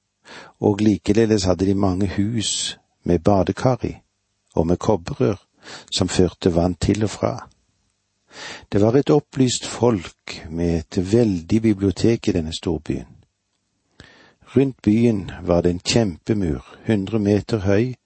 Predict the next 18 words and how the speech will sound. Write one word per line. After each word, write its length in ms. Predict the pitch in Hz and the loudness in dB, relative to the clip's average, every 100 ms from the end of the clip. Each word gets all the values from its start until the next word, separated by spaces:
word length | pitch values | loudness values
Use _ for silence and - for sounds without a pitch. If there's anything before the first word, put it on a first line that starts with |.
| _ - - - | _ -20 -20 -4
og 140 | 107 | -4
bred 360 | 104 104 123 110 | 2 4 4 4
nok 320 | 107 104 - | 2 0 -2
til 200 | - 92 | -2 2
at 160 | 95 - | 2 0
fire 440 | - 127 107 113 | 0 2 2 2
vogner 400 | 113 117 95 95 | 2 2 0 -4
kunne 260 | - 95 95 | -2 -2 -2
kjøre 380 | - 98 85 87 | 2 0 2 0
ved 60 | |
siden 420 | 90 113 92 - | 2 2 2 0
av 100 | 82 | -2
hverandre, 480 | 87 95 95 87 73 - - - - _ - | 0 0 0 -2 -6 -8 -20 -20 -20 _ 0
og 260 | 92 92 | 2 2
som 220 | - 85 | -2 0
beskyttet 960 | 80 - - - _ - - _ - - | 0 0 -2 -4 _ -6 -6 _ -14 -12
hele 320 | - 95 82 | 0 0 2
byen 420 | 82 73 78 73 | 0 -2 -2 -8